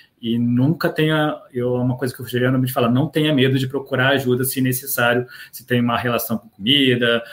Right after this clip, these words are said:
ou se tem, se fica ansioso demais, ou se percebe que se sabota, alguma, alguma coisa não tá legal pra se equilibrar, e se-, e sempre que necessário, por exemplo, eu não tô fazendo no momento, que recebi, meio que tô em alta, mas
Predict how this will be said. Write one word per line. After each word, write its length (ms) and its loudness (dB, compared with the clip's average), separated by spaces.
ou 320 0
se 220 -8
tem, 640 0
se 160 -12
fica 240 -6
ansioso 480 -2
demais, 420 0
ou 80 2
se 140 -4
percebe 360 -6
que 80 -12
se 120 -10
sabota, 880 0
alguma, 300 0
alguma 420 2
coisa 220 4
não 100 2
tá 100 0
legal 460 4
pra 120 -2
se 420 -4
equilibrar, 680 0
e 40 -14
se-, 220 -10
e 140 -4
sempre 280 -4
que 120 -4
necessário, 680 0
por 80 0
exemplo, 180 2
eu 60 4
não 120 4
tô 180 2
fazendo 320 4
no 80 0
momento, 340 0
que 120 -2
recebi, 380 2
meio 200 -2
que 200 -10
tô 140 0
em 160 0
alta, 360 2
mas 500 0